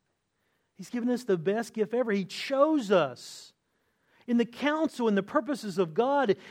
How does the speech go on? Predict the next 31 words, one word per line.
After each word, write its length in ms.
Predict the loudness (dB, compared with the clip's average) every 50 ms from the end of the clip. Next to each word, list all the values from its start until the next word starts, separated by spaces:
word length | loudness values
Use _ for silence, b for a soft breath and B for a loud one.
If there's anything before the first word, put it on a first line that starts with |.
| B B
hi-, 200 | -4 -4 -4 -6 B B B
his 240 | B 0 0 0 0
will 600 | -2 -2 -2 -2 0 2 2 4 4 4 4 2
is 140 | 2 0
the 120 | -4 -10 -12
source 720 | -12 -12 -14 -6 -2 0 2 2 4 2 2 0 -2 -8 -18 B B B
and 240 | -2 -2 -2 -2 -2
basis 480 | 0 2 2 2 2 -2 -4 -10 -10
for 160 | -10 -8 -8
your 500 | -8 -4 0 2 2 4 4 4 2 2
new 380 | 2 0 0 0 0 0 0 0
life 300 | 2 2 4 2 2 0
in 100 | -4 -8
Christ. 600 | -8 -6 -4 -4 -4 -4 -6 -10 -18 -20 -20 -20 _ _ _ _ _ _ _ _ _ _ _ _ _ _ _ _ _ _ _ _ _ _ _ _ _ _ _ _ _ _ _ _ _ _ _ _ b b b b b b
But 80 | -2 0
not 140 | 2 2
only 220 | 2 2 2 0 0
did 140 | 2 2 0
he 100 | 0 -2
chose 500 | -4 -2 2 4 4 4 4 2 0 2
you, 340 | 4 4 6 4 4 0 -4 b b b b b
it 100 | -2 -2
says 300 | 0 2 2 2 2 0
in 100 | -2 0
verse 180 | -2 -2 -2 -2
seventeen 540 | -4 -4 -4 -4 -6 -4 -2 -2 0 2
that, 240 | 2 2 0 0 -6 _ _ _ _ _ _ _ _ _ _ _ _ _ _ _ _ _ _ _ -6
or 80 | -4
sorry, 160 | 0 2 2 2
verse 220 | 2 0 -2 -2
eighteen, 560 | -2 -4 -4 -2 -2 -2 0 0 0 -2 -4